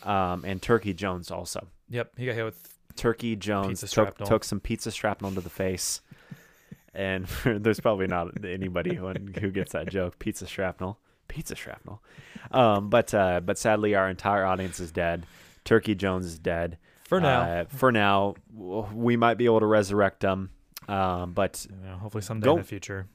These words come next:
Speaker 1: hopefully. But going forward, it's just gonna be your and I's, uh, sweet, soothing voices.
Speaker 2: Babysit me.
Speaker 1: It's gonna come out with a smoke and a Mountain Dew, and it's gonna say, "Come here."
Speaker 2: Knowing its
Speaker 1: "Come here,
Speaker 2: father.
Speaker 1: you son of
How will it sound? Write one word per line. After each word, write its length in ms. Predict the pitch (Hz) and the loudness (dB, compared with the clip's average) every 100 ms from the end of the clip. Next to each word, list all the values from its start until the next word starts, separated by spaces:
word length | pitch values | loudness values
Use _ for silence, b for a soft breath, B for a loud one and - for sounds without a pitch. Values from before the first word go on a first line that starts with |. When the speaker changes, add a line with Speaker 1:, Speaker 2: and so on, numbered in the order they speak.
| - | 0
Speaker 1:
hopefully. 400 | 117 - 90 87 104 | 2 4 0 -6 -2
But 160 | 113 | 2
going 200 | 131 139 | 2 2
forward, 420 | 131 175 113 104 | 2 2 2 2
it's 120 | 101 - | -2 -2
just 200 | 113 - | -4 -2
gonna 120 | 110 | -2
be 80 | 107 | 0
your 160 | 107 | 2
and 100 | 107 | 2
I's, 380 | 107 107 104 98 | 2 0 -2 0
uh, 160 | 104 98 | 0 0
sweet, 400 | - - 123 - | -4 -6 -6 -6
soothing 380 | - 117 113 | -6 -4 -4
voices. 520 | 95 101 123 - - - | -4 -6 -8 -12 -12 -6
Speaker 2:
Babysit 320 | 120 120 143 | -4 -4 -6
me. 300 | 113 107 123 - | -6 -6 -8 -8
Speaker 1:
It's 160 | 107 113 | -4 0
gonna 160 | 113 | 2
come 200 | 104 107 | 2 2
out 140 | 101 92 | 2 -2
with 140 | 92 | -4
a 40 | 92 | -4
smoke 440 | - 104 92 98 | -2 0 2 2
and 100 | 98 | 0
a 20 | |
Mountain 340 | 92 90 90 90 | -2 -2 -4 -4
Dew, 260 | 87 90 | -2 -2
and 100 | 90 | -6
it's 120 | 82 | -8
gonna 180 | 92 87 | -10 -10
say, 160 | 95 92 | -8 -4
"Come 180 | 101 113 | -4 0
here." 340 | 107 95 90 - _ _ _ _ - | 2 2 0 -8 _ _ _ _ -8
Speaker 2:
Knowing 320 | 113 110 120 | -2 0 0
its 100 | 147 | 2
Speaker 1:
"Come 80 | 208 | 8
here, 80 | 202 | 10
Speaker 2:
father. 180 | 180 165 | 10 8
Speaker 1:
you 60 | 160 | 4
son 180 | 190 | 2
of 80 | 190 | -2